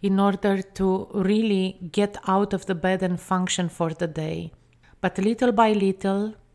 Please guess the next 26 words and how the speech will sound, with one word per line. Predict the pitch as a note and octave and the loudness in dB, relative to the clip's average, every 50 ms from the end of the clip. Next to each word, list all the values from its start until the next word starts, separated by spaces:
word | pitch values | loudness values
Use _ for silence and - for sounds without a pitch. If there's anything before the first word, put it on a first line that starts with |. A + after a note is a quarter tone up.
| _ _ _ _ _ - | _ _ _ _ _ -8
at | F#3 - - | -8 -6 -4
this | - G#3 G3 - | -4 -4 -4 -4
point | - - - G3+ G3 G3 G3+ G3 G3+ | -6 -4 -2 0 0 0 0 -2 0
we | G3 | 0
are | F3+ F3 F3 | 0 0 0
talking | - - F#3 F#3 F#3 - G3 F#3+ F#3+ F3+ | -2 -2 -4 -4 -2 -2 -2 -2 -2 -2
about | F#3+ E3 D#3 F3+ F3 F3 F3 F3 E3 - - _ - - - - - - - _ _ _ _ _ | -2 -4 -4 -4 -4 -2 -2 -4 -4 -8 -12 _ -18 -16 -16 -16 -18 -20 -20 _ _ _ _ _
two | - - G#3 | -4 -2 0
years | G#3+ G#3 G#3 G#3+ G#3 G#3 G3 - | 0 2 2 2 2 2 2 0
and | F#3+ F#3 F#3 | 0 0 0
a | F3+ F3+ | 0 0
half | E3+ E3+ F#3 F#3 F3+ F#3 F#3 - - F#3+ | 0 0 2 2 2 2 0 -2 -4 -2
into | F3+ F3 F3 - - F#3+ F3+ F3+ F3 F3 - - - - - - - | -2 -2 -2 -2 -2 -2 -2 -2 -2 -4 -8 -14 -20 -20 -18 -6 -4
becoming | F#3+ F#3 - - G3+ G#3 G#3 G#3 G3+ G3 | -4 -4 -2 -2 -2 0 2 2 2 2
more | G3 G3+ G3+ A3 A#3+ | 4 4 4 2 2
and | A#3+ A#3 A3 | 2 2 2
more | G#3+ G3+ G3+ G3+ G3+ G3 G3+ - | 2 2 2 2 2 0 0 0
aware | G3+ G3 F3+ F3 F3 E3+ F3 F3 F#3 F#3 F3+ | 0 0 2 0 0 0 0 0 -2 -2 -2
with | E3 F3+ F3+ - - | -2 -2 -2 -2 -2
my | F#3 F#3 F#3+ | -2 0 0
life | F#3 F#3 F3 E3 E3 E3+ F#3 F#3+ F#3 - - - - _ | 0 0 -2 -2 -2 -2 -4 -4 -6 -10 -16 -20 -12 _
and | - F3+ F3 E3+ F3 E3+ - - _ _ _ _ _ _ - - | -4 -2 -2 -2 -2 -4 -8 -12 _ _ _ _ _ _ -4 2
life | F3+ F#3 F#3 G3+ A#3 A3 - - | 4 6 6 6 4 2 2 2
around | G#3 F#3 F#3 F#3 F#3 G3+ G#3 G#3+ G#3+ F#3 - E3 | 2 4 4 2 2 2 2 2 0 0 -2 -4
me, | E3+ E3 D#3+ E3 F3+ F#3+ - - _ - | -4 -4 -4 -4 -6 -8 -10 -16 _ -8
because | D#3 F3 - - F3 F3 F3 E3+ - - - - | -8 -6 -4 -2 -2 0 -2 -2 -6 -8 -12 -14